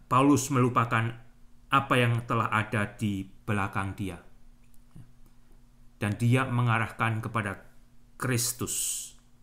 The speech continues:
Dan berlari-lari kepada tujuan untuk memperoleh hadiah, yaitu panggilan sorgawi dari Allah dalam Kristus Yesus. Orang Kristen, saya dan saudara kita,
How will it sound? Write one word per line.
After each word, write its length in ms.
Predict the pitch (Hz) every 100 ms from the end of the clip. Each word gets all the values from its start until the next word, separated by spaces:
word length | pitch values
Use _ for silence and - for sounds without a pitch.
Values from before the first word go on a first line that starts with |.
| - - - - - - - - - - - - - - -
Dan 160 | 101 101
berlari-lari 640 | 104 117 135 143 139 131
kepada 260 | - 120 117 120
tujuan 400 | 120 127 120 120
untuk 320 | 113 117 123
memperoleh 560 | 117 117 - 120 120
hadiah, 560 | 120 113 - - 120 104
yaitu 420 | 110 104 101 110 113
panggilan 480 | 107 107 110 104 - - - - -
sorgawi 1120 | - - 127 113 - 117 110 107 107 - - 104
dari 240 | 95 107 -
Allah 400 | 110 107 101 -
dalam 320 | 104 98 95
Kristus 640 | 101 98 - 107 - -
Yesus. 480 | 87 - 92 - - - - - - - - 127
Orang 320 | 135 135 120
Kristen, 560 | 143 127 - 143 143
saya 480 | 156 127 123 127 120
dan 160 | 117 113
saudara 560 | 117 110 107 113 120
kita, 640 | - 117 120 120 95 -